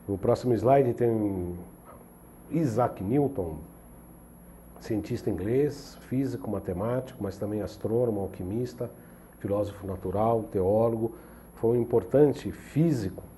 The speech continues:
e matemático que desenvolveu a observação newtoniana da própria natureza, estabeleceu as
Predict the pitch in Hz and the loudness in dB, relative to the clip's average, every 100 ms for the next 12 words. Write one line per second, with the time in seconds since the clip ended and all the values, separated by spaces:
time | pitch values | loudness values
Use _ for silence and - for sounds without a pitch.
0 | - - 104 98 - 131 107 123 - - | -20 -12 -8 -8 -6 -4 0 -2 -4 -12
1 | - - - - - - - - 101 104 | -20 -20 -20 -20 -20 -20 -20 -14 -8 0
2 | 120 120 90 87 98 104 92 95 101 98 | 2 2 0 -2 -2 -4 -6 -4 -4 -6
3 | - 98 90 90 107 104 107 107 107 107 | -6 -4 -4 -4 -4 -2 -2 -4 -2 -2
4 | 92 98 98 87 87 98 98 92 92 80 | -2 -2 -4 -6 -6 -6 -4 -6 -6 -6
5 | 92 101 80 78 90 90 92 - 101 85 | -4 -4 -6 -10 -8 -6 -8 -4 -4 -4
6 | 78 - | -8 -14